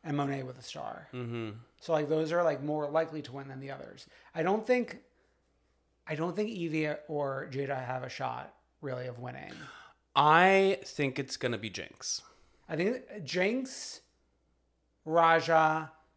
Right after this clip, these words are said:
Speaker 1: and I'm, like, pulling for Monet.
Speaker 2: Mm-hmm.
Speaker 1: And I think Trinity has a good shot. So that's kind of my top four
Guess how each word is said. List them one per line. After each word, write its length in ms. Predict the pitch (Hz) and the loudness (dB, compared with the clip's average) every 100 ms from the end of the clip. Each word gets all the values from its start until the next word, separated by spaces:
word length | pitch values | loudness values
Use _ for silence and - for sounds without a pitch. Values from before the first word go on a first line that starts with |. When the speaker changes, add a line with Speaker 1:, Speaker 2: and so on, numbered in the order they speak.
| _ - | _ 0
Speaker 1:
and 100 | 160 | 2
I'm, 120 | 156 | 2
like, 260 | 151 147 | -2 -4
pulling 640 | - - 214 214 226 233 226 | -18 -8 -2 0 0 -2 -4
for 180 | 226 226 | -4 0
Monet. 680 | 233 233 240 240 240 233 - 127 | 0 0 -2 -2 -4 -6 -10 -6
Speaker 2:
Mm-hmm. 440 | 127 120 110 104 104 _ _ _ _ | -4 -4 -6 -8 -12 _ _ _ _
Speaker 1:
And 120 | 170 165 | 0 2
I 100 | 160 | 0
think 680 | - 190 175 170 165 - _ _ _ _ _ _ _ _ _ _ _ _ _ _ _ - | -4 -2 0 -2 -6 -14 _ _ _ _ _ _ _ _ _ _ _ _ _ _ _ -14
Trinity 380 | - 185 170 156 | -6 -2 0 0
has 140 | 147 | -2
a 20 | 131 | -4
good 140 | 135 | -6
shot. 260 | 143 123 - | -4 -6 2
So 80 | |
that's 220 | 175 196 - | 4 4 0
kind 180 | 190 | -2
of 40 | 160 | -2
my 80 | 139 | -4
top 240 | 139 135 | -6 -6
four 340 | 175 170 - | 0 0 -2